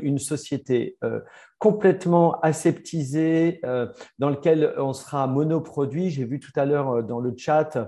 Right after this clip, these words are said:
et, et c'est vrai, qui va être drivé par les gafam, parce que c'est, c'est aussi un secteur de la publicité et les médias, qui est, euh, en tout cas la publicité et la communication, qui est très paupérisé par un, un énorme éléphant dans la pièce qui s'appelle les gafam,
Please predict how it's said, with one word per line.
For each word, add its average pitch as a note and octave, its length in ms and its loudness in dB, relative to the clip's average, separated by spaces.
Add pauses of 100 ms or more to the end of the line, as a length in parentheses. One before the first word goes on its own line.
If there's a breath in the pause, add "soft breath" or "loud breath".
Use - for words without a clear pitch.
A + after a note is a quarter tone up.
(420 soft breath)
et, C3+ 360 -2
et A#2 40 -6
c'est B2+ 300 -4
vrai, C#3 400 0 (180 loud breath)
qui D#3 120 -2
va D3+ 100 6
être D#3 140 4
drivé F3 440 4
par F3 180 -2
les C#3+ 120 -2
gafam, C#3 720 -4
parce - 140 -20
que B2 100 -16
c'est, - 280 -20
c'est - 180 -14
aussi B2 300 -4
un C#3+ 120 0
secteur C3+ 640 -2
de A2+ 60 -12
la G#2+ 60 -12
publicité A#2+ 640 2
et A#2+ 40 4
les A#2 100 2
médias, A2+ 540 2 (320 loud breath)
qui - 140 -4
est, - 180 -8
euh, - 260 -6
en C3+ 60 -4
tout - 100 -12
cas C#3 100 6
la A#2+ 100 2
publicité C3+ 420 0
et C#3 40 8
la B2+ 120 4
communication, B2+ 580 -2
qui - 120 -4
est - 100 -4
très G3 260 2
paupérisé D3+ 640 2
par B2+ 440 -6
un, B2+ 220 -6 (120)
un C3 80 0
énorme F3 540 8
éléphant D#3 340 4
dans C#3 120 0
la B2+ 100 0
pièce C3 260 -2
qui - 120 -12
s'appelle B2+ 320 -4
les B2+ 100 2
gafam, C3 500 0